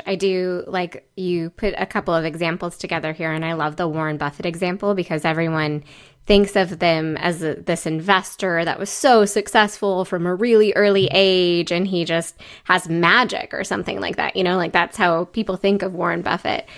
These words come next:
But he actually accumulated a lot of his wealth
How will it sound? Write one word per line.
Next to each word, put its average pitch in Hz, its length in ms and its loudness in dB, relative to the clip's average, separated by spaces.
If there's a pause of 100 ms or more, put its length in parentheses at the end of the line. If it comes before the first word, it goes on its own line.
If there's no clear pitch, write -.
(240)
But 202 120 4
he 240 340 2
actually 196 460 0
accumulated 175 800 2
a 165 100 4
lot 170 400 4
of 160 120 -6
his 156 260 -6
wealth 185 480 2